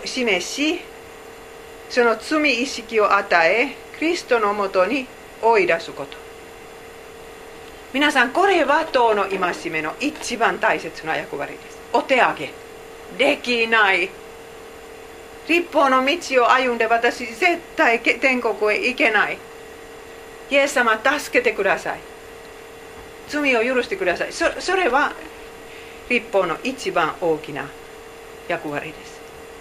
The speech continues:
律法を伝えないと、イエス様の十字架を必要としている人は出てこない。これはもう律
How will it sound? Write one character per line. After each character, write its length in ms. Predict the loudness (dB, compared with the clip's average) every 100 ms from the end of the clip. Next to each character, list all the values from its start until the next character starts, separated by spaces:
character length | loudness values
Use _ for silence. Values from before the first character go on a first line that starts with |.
| -18 -18 -18 -20 -18 -18 -18 -16 -18 -6
律 200 | 0 0 2
法 140 | 4
を 60 | 4
伝 180 | 2 2 4 4
え 60 |
な 200 | 4 4
い 80 | 2
と、 280 | 2 2 2 -2 -16 -18 -18 -18 -18 -20 -18 -4
イ 60 | 2
エ 100 | 2
ス 60 | 4
様 220 | 4 4
の 140 | 2
十 220 | 0 -2
字 160 | -2 -2
架 280 | 2 4 4
を 40 |
必 280 | 2 -6 0
要 140 | 2
と 120 | 2 -2
し 60 |
て 160 | 0 0
い 100 | 0
る 120 | -4
人 220 | -8 -4 2
は 200 | 2 0 -4
出 100 | -4
て 120 | -4
こ 120 | -6
な 120 | -10
い。 40 | -12 -16 -16 -16 -16 -18 -18 -18 -18 -18 -16 -16 -16 -18 -18 -18 -18 -18 -18 -20 -20 -18 -18 -16 -4
こ 80 | 0
れ 140 | 2 4
は 260 | 4 2 -2 -10 -14 -4
も 300 | 2 4 2 -4 -16 -18 -18 -18 -10 -4
う 40 |
律 160 | -4